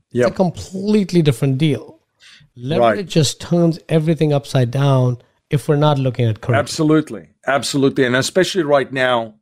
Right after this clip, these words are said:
Speaker 1: you know, another just thought that I'd share with your listeners too is I had a mentor say to me once, "Real estate is dead, M C.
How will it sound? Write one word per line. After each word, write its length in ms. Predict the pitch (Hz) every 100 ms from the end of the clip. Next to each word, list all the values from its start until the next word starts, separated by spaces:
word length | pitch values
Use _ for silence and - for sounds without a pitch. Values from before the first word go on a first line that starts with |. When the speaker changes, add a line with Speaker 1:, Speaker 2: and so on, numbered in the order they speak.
| _ _ _
Speaker 1:
you 120 | 117
know, 360 | 127 120 117 104 -
another 640 | 131 156 170 175 151 131 -
just 320 | 123 117 -
thought 240 | 131 117
that 100 | 127
I'd 160 | 110 104
share 320 | - 127 110
with 340 | 101 113 104
your 140 | 123 107
listeners 460 | 110 - 120 110
too 360 | - 127 113 107
is 320 | 110 110 104 107
I 60 | 120
had 40 | 131
a 40 |
mentor 400 | 110 117 120 113
say 220 | - 120
to 120 | 107
me 140 | 107 107
once, 560 | 98 87 80 - - - - - - -
"Real 180 | 120 151
estate 240 | 156 160
is 140 | 143 98
dead, 240 | 117 104
M 120 | 85
C. 300 | 82 - 80